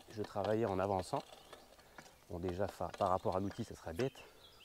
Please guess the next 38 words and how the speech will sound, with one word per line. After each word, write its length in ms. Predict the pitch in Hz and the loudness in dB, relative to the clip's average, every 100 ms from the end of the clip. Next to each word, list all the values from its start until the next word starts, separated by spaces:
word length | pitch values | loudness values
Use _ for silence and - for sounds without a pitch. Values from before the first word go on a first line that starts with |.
| - - - - - - - | -20 -20 -20 -20 -20 -20 -6
mais 200 | 98 104 | 2 4
si 420 | 101 - - 131 110 - - - - - - - - - | 4 -2 0 0 -2 -8 -20 -20 -20 -20 -20 -20 -20 -6
ici 340 | 110 - 123 117 | -4 0 0 4
je 100 | 107 | 4
vais 220 | 98 95 - - | 4 0 -4 0
marcher 480 | 110 131 - 139 110 - - - - - - | 4 4 4 2 2 -4 -14 -18 -20 -20 -6
à 80 | - | 0
l'endroit 360 | 101 101 104 110 | 2 4 4 0
que 120 | 95 | 0
j'ai 100 | 92 | 0
désherbé, 460 | 98 101 87 101 139 - - - | 2 2 2 2 -2 -6 -18 -16
ce 80 | - | -4
que 100 | - | 0
je 80 | 107 | 2
fais 100 | - | 0
c'est 160 | - 101 | -2 -2
que 60 | |
je 60 | 92 | 0
vais 80 | 92 | 0
rappuyer 580 | 107 - - 123 135 127 - - | 2 -2 -2 0 0 -2 -12 -6
les 80 | 95 | -4
plantes, 340 | - 104 85 - | 2 2 2 -2
je 40 | |
vais 100 | 87 | -2
rappuyer 400 | 92 107 - 131 127 - - - | 2 2 2 -2 -2 -8 -18 -2
la 100 | 90 | -2
terre 240 | - 139 | 2 0
sur 260 | - - 123 | 0 0 4
la 120 | 107 | 6
racine 400 | 95 98 123 131 | 6 4 0 0
des, 240 | 98 95 87 | 2 2 2
des 100 | 90 | -2
petites 260 | - 131 | -2 -4
plantules 400 | - 104 - 143 - | 0 0 0 -4 -2
que 80 | 90 | -2
je 80 | |
veux 100 | 90 | 2
détruire, 400 | 117 104 - 139 | 2 2 0 -2